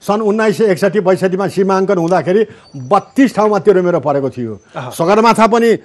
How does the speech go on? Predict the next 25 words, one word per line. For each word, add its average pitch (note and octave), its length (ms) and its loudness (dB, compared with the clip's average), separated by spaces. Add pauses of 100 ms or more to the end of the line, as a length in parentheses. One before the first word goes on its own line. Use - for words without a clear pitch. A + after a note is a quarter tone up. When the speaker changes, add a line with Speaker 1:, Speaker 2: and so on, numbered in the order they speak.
(220)
Speaker 1:
अब E3 240 4
चिनले B3+ 340 4
दावा F#3 260 4
गरेको D#3+ 280 2
थियो, B2 320 -6 (380)
तर D3+ 100 -4
सबै A3 720 -2
कुरो F3 260 -2
चाहिँ F3+ 200 -2
डेढ F#3+ 320 2
वर्षको F#3+ 560 -2
समयावधिमा D#3+ 680 -4
समाप्त C3 400 -8
भयो। G#2+ 360 -10 (800)
अ, G3+ 340 0
सगरमाथाको G#3+ 920 2 (520)
चाहिँ G#3 180 4
समस्या G#3 520 2
बाहेक F#3 540 4 (300)
अरू B3 140 4
जम्मै C#4+ 260 6
तल्लो C4 320 6
तहबाट B3 300 6
समाधान A#3 480 2
भयो। C4 320 4